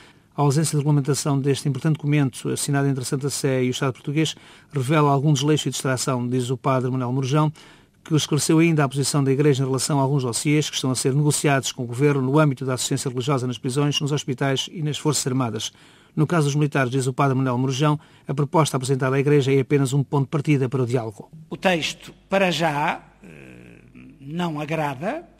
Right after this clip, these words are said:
Speaker 2: Eh, penso que se trata de um rascunho e, portanto, não alguma coisa que vem a ser imposta, mas um ponto de partida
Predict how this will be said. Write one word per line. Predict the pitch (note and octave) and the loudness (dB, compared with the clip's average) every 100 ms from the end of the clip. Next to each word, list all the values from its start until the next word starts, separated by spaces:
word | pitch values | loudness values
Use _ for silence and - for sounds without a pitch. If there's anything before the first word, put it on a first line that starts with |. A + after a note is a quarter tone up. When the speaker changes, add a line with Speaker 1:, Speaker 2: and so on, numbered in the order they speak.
| _ - _ _ - | _ -20 _ _ -20
Speaker 2:
Eh, | - - - - E3+ _ | -20 -20 -20 -20 -20 _
penso | - - - - | -10 -10 -14 -16
que | |
se | - | -14
trata | - E3 D#3 - C#3+ D3 D#3 | -4 -2 -2 -6 -14 -14 -6
de | G#3+ | -2
um | G3 | -2
rascunho | D#3+ D#3 C3 - - G#3 G3+ G#3 C4+ - - - - - - | -2 -4 -6 -4 2 2 4 2 0 -4 -18 -20 -20 -20 -12
e, | E3 D#3+ | -8 -8
portanto, | C#3 D#3 E3 E3 D3+ F3+ F3+ F3 E3+ | -8 -8 -6 -6 -6 -4 -4 -6 -8
não | F3 E3+ D#3+ E3 F3 F3+ F#3+ | -6 -2 -2 -2 -6 -8 -6
alguma | D#3 D3 D3+ | -6 -6 -10
coisa | - D3+ C#3+ F#3 | -10 -10 -8 -10
que | D#3 | -10
vem | C3 C#3+ C3+ E3 F3+ - D3+ C3 | -8 -6 -6 -12 -16 -20 -18 -16
a | C3 | -16
ser | - C3+ | -14 -8
imposta, | F3 F3+ D#3 A#2+ - C#4 D#4 | -6 -2 -4 -4 -8 -10 -8
mas | D#3 B2+ C3 - - - - - - - | -10 -10 -10 -10 -12 -14 -20 -20 -20 -8
um | E3 D3+ | -6 -6
ponto | - A3 G3+ F3+ | -2 -2 -2 -6
de | D3 | -10
partida | D#3+ D#3 - A3 F#3+ | -8 -8 -4 -4 -4